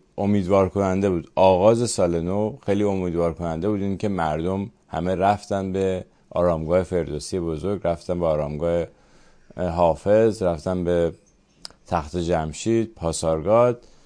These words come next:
و در حقیقت نشون دادن که دنبال هویت ایرانی خودشون هستن.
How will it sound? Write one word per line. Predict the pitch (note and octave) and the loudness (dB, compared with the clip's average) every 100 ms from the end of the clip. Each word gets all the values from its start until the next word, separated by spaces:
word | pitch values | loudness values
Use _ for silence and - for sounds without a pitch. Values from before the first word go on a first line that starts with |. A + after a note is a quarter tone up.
| _ _ _ | _ _ _
و | F#2 F#2 F2+ | 4 6 6
در | E2+ G2+ F#2+ | 4 4 4
حقیقت | G2+ G2+ F#2+ A#2+ B2 A2+ | 2 0 4 4 4 0
نشون | G2+ - A#2+ | -2 0 2
دادن | B2 A2 A2+ A2 | 4 4 2 0
که | A#2 A2 A2 G#2+ | 2 4 4 2
دنبال | G2 F2+ F#2 G2+ | -2 0 2 2
هویت | G#2+ F#2 F#2 F#2 F#2 G2 A2+ | 2 2 0 2 0 0 -2
ایرانی | D#2+ F2+ E2 E2 F#2+ | -4 -2 -2 -2 -4
خودشون | F2+ G2+ E2 D2+ D#2+ | -4 -4 -4 -6 -8
هستن. | C#2+ C#2 - - | -8 -10 -12 -14